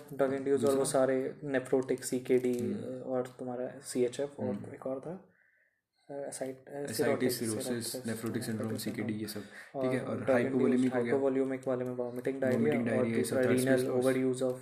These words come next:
Speaker 1: वो।
Speaker 2: आरटीए, overuse of diuretics, hyaluronic
Speaker 1: आरटीए,
Speaker 2: insufficiency,
Speaker 1: हाँ।
Speaker 2: ये सब। और तीसरा यूवोलेमिक, इसमें
Speaker 1: यूवोलेमिक,
Speaker 2: cortisol
Speaker 1: cortis-,
Speaker 2: insufficiency,
Speaker 1: hypothyroidism
Speaker 2: hypothyroidism,
Speaker 1: और
Speaker 2: एसआईडीएच।
Speaker 1: एसआईडीएच।
Speaker 2: ठीक है, एसआईडीएच का क्राइटेरिया दिया हुआ है।
Speaker 1: पांच क्राइटेरिया है ना, हाँ।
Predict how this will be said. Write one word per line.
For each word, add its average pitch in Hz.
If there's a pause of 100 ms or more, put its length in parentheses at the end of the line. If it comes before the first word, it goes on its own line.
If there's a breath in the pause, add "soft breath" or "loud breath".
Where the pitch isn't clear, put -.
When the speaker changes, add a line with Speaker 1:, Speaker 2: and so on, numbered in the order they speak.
(100)
Speaker 1:
वो। 151
Speaker 2:
आरटीए, 117
overuse 113
of 117
diuretics, 117
hyaluronic 113
Speaker 1:
आरटीए, 123
Speaker 2:
insufficiency, 117
Speaker 1:
हाँ। 104
Speaker 2:
ये 90
सब। -
और -
तीसरा 131
यूवोलेमिक, 104
इसमें 123
Speaker 1:
यूवोलेमिक, 117
Speaker 2:
cortisol 131
Speaker 1:
cortis-, 131
Speaker 2:
insufficiency, 139 (140)
Speaker 1:
hypothyroidism 127
Speaker 2:
hypothyroidism, 127
Speaker 1:
और 127
Speaker 2:
एसआईडीएच। 117
Speaker 1:
एसआईडीएच। 123 (840 loud breath)
Speaker 2:
ठीक 127
है, 131
एसआईडीएच 131
का 127
क्राइटेरिया 117
दिया 123
हुआ 117
है। 113 (200)
Speaker 1:
पांच 123
क्राइटेरिया 123
है 123
ना, 135
हाँ। 127